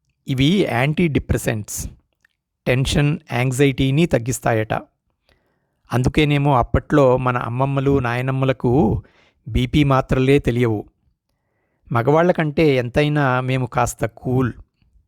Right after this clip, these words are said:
కాదంటావా? ఏమో, అది నే చెప్పలేను గానీ, మరి పూల వల్ల మాకేంటి లాభం?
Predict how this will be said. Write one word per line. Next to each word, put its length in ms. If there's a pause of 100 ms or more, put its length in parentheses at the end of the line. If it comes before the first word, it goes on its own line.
(380)
కాదంటావా? 680 (1700)
ఏమో, 440 (960)
అది 120
నే 120
చెప్పలేను 520
గానీ, 540 (800)
మరి 340 (460)
పూల 240
వల్ల 240
మాకేంటి 500
లాభం? 500